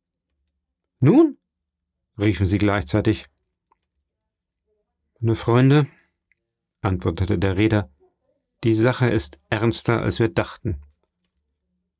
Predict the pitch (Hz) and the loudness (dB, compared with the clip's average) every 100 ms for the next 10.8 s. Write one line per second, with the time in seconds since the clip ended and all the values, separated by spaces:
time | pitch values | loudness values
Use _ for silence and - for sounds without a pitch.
0 | _ _ _ - - - 110 - - _ | _ _ _ -12 -6 0 0 -2 -12 _
1 | _ _ _ _ - 87 85 85 - 87 | _ _ _ _ -8 -6 -4 -4 -2 -4
2 | 76 - - 156 165 - 269 - 156 127 | -4 -8 -2 0 2 2 2 4 4 4
3 | 127 - _ _ _ _ _ _ _ _ | 2 -2 _ _ _ _ _ _ _ _
4 | _ _ - 123 - - 107 117 135 110 | _ _ -8 -8 -8 -8 0 0 2 0
5 | 101 104 - - - - 92 87 92 92 | 0 -2 -4 -10 -20 -6 -4 -2 -2 -2
6 | 87 85 98 101 117 82 - _ _ _ | 0 0 2 2 0 0 -6 _ _ _
7 | _ _ - 110 104 104 107 110 127 117 | _ _ -6 -4 0 0 0 0 -2 -2
8 | 110 120 107 - 120 127 120 123 117 127 | -2 -2 -2 0 0 2 2 2 2 2
9 | 120 117 - 139 - 127 131 - 107 107 | 2 -2 -2 -4 -2 -2 -2 -2 -2 0
10 | 143 180 - 92 95 104 101 | 0 0 -2 -2 0 0 -2